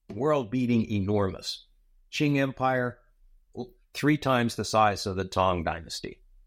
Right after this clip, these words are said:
Russian Empire, largest area by landmass ever in the world. And the British colonial empire, by the time they become endogenous, is larger than all of them. It's said as many as twenty-four million square kilometers. Admittedly, that's partially because they just drew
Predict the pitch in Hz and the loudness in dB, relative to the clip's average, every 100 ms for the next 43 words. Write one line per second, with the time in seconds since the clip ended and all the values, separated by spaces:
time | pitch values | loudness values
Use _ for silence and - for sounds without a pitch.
0 | _ - 107 139 - 131 123 117 117 113 | _ -6 -2 0 0 -2 -2 0 0 0
1 | 107 - - 98 107 117 107 110 - 104 | -2 -10 -8 -2 2 2 0 -4 -2 0
2 | 101 101 90 90 87 92 87 87 85 82 | 0 0 0 0 0 0 0 -2 -4 -6
3 | - _ 101 92 87 - 85 82 82 82 | -12 _ -4 -2 -2 -4 -4 -4 -4 -6
4 | - - - - - - 110 90 131 120 | -8 -10 -20 -20 -12 -4 -2 0 0 0
5 | - - 104 120 196 175 107 98 95 92 | -6 -8 -4 -2 -2 0 0 -2 -2 -2
6 | 90 90 90 - 104 98 117 151 127 - | 0 0 -2 -2 -2 0 0 0 -2 -2
7 | 98 92 90 90 90 87 87 - - - | -2 0 -2 -2 -2 -6 -8 -10 -16 -8
8 | 117 117 117 123 113 104 101 87 92 98 | -4 0 2 2 2 -2 -2 -2 0 2
9 | 87 - _ _ _ - - 120 104 95 | 0 -8 _ _ _ -14 -4 0 0 -2
10 | - 95 90 87 - 107 98 90 - 85 | -2 0 0 -2 -4 0 0 0 -4 -4
11 | 82 85 82 82 - - 85 85 - 92 | -2 -2 -2 -6 -8 -6 -4 -4 -2 -2
12 | 95 95 82 - - - 120 139 131 110 | 0 -2 -6 -12 -14 -6 -2 0 0 0
13 | 101 92 92 - _ - 90 92 87 85 | -2 -4 -4 -8 _ -8 -4 -2 -2 -2
14 | 87 85 85 85 - - 87 78 76 | -4 -4 -4 -6 -6 -4 -2 -2 -6